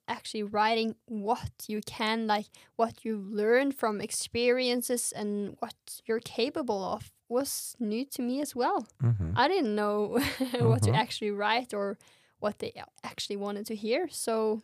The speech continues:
Speaker 1: I don't know if it's just a culture thing or just, like, yeah.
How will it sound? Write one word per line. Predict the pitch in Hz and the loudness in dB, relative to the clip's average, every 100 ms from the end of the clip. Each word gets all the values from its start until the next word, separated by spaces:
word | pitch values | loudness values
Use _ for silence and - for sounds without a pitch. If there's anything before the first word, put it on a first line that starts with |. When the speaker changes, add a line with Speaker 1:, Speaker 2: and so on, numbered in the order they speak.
| _ _ - _ - | _ _ -20 _ 0
Speaker 1:
I | |
don't | 233 277 | 2 2
know | 302 311 | 2 -2
if | 311 | -4
it's | - | -10
just | - 254 - | -6 -4 -4
a | 233 | -6
culture | - 220 226 262 277 | -6 -6 -6 -6 -6
thing | - 262 262 254 | -8 -8 -6 -6
or | 214 202 202 | -6 -6 -6
just, | 202 - 214 - | -8 -8 -6 -6
like, | - - - _ - - _ _ _ _ - - | -8 -10 -14 _ -20 -20 _ _ _ _ -20 -12
yeah. | 226 | -10